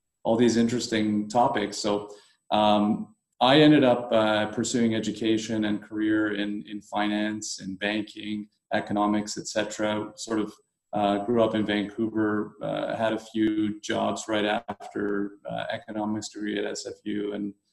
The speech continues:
uh, in banking and the credit union system there. Uh, worked up through the ranks, um, kind of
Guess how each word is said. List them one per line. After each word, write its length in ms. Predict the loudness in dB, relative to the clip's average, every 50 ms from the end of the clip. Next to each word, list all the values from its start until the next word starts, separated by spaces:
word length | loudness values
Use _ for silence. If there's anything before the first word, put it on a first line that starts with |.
| _ _ -4
uh, 320 | -2 0 0 0 0 0 0
in 200 | 0 -2 0 0
banking 560 | 0 0 2 0 0 0 0 -2 0 0 0
and 80 | 0 -2
the 60 | -4
credit 260 | -4 -4 -2 -2 0
union 200 | 0 0 0 0
system 360 | -2 -2 -4 -6 -4 -6 -4
there. 300 | -2 0 -2 -2 -2 -6 -14 _ _ _ _ 0
Uh, 240 | 2 2 4 2 4
worked 300 | 2 2 2 2 4 4
up 220 | 4 4 2 -4 -8 -6
through 160 | -2 -2 0
the 100 | 2 2
ranks, 600 | 0 2 2 2 0 0 -2 -4 -8 -10 -14 _ _ -2
um, 540 | 0 2 2 2 2 2 0 0 -2 -6 -10 _ _ _ -6
kind 140 | -4 -2 -2
of 140 | -2 -4